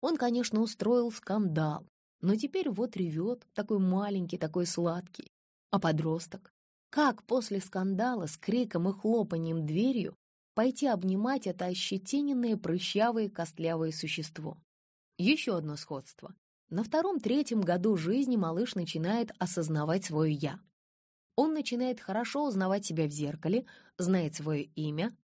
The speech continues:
осознаёт, что он ребёнок, что он мальчик или девочка, старший брат или младшая сестра. Ведь это потрясающее открытие. "Я" — это я.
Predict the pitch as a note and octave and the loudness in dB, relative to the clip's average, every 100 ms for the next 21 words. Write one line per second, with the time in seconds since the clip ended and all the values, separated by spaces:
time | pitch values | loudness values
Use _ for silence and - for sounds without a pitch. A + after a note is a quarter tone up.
0 | _ - C#4 G4+ F#4 G4 A3 B3+ D4 - | _ -2 2 2 4 2 2 2 0 0
1 | G#3+ F3 D#3 D3 E3 A3 C4+ A3 - F3+ | 2 2 0 0 0 0 0 -2 -2 0
2 | D#3+ D3 F#3 C#4+ A3+ F#3 D#3 D3 D3 E3+ | 2 2 2 0 -2 -2 -2 0 0 0
3 | A3 - - _ _ - E4 E4 - D#3 | 0 -4 -10 _ _ 0 2 2 0 -4
4 | D#3 E3 A3 C4 - _ - F3 D#3+ D#3+ | -2 -2 -2 -4 -12 _ -4 -2 -2 -2
5 | F3+ E3 D#3 D#3 D#3 - D3+ - _ _ | -2 -4 -4 -4 -6 -6 -8 -8 _ _
6 | - A3 D#4+ D4+ - E4+ - C#4+ D4+ - | 0 2 2 -2 -4 -6 -2 0 0 -2
7 | F4 F4 D#4 - D#4 D4+ - A3 A#3 - | -2 -2 -4 -2 0 -2 -2 0 2 0
8 | - - _ _ - D3+ D#3+ E3+ C4+ - | -6 -10 _ _ -6 0 2 2 0 -4
9 | _ _ - E3 D#3 F#3 G3 C#4 D4+ | _ _ -6 -4 0 0 2 2 0